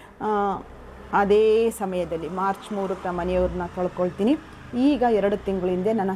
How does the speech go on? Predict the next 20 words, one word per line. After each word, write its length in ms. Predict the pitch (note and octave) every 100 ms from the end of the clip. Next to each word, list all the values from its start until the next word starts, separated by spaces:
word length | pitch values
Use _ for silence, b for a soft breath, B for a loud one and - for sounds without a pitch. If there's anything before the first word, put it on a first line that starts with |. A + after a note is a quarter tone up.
| G3
ಚಾನಲ್ 520 | A3 A3 A3+ - -
ಇದ್ದಕ್ಕಿದ್ದಂಗೆಲೇ 1080 | A#3 G3+ G3+ C4+ - A#3+ F#3 G3 F3+ F3 G#3+
ರಿಮೂವ್ 360 | A3+ F#3+ F#3 D#3
ಆಗುತ್ತೆ. 380 | - - - E3 B B -
ನನಗೊಂದು 360 | A3+ A#3 A#3+
ಸಣ್ಣ 420 | A#3 - B3 C#4 D4+ C4+
ಸುಳಿವು 320 | - B3 C4+ B3+
ಕೂಡ 180 | A#3
ಅದರಲ್ಲಿ 280 | G#3+ G3 A3
ಗೊತ್ತಿರಲಿಲ್ಲ. 680 | G3+ F3 - G3 F3 E3+ F#3+ A3 B B -
ಒಂದೇ 400 | G3+ D4 E4 D#4+
ಒಂದು 220 | C4+ A#3
ಟೆಕ್ನಿಕ್ 580 | G#3+ - G#3 - B3 A#3+
ಇಶ್ಯೂ 400 | - G#3 - B3
ಅಷ್ಟೇ, 440 | F3 F3 - - - - - - - - - - - - - - -
ಬೇರೆ 180 | F3 F3
ಏನು, 380 | F3 F#3 G3 G#3+
ಬೇರೆ 240 | F3 F3+
ಯಾರಿಂದಲೂ 520 | E3+ E3 F#3 F3+ F3+ E3
ಅಲ್ಲ. 200 | D#3+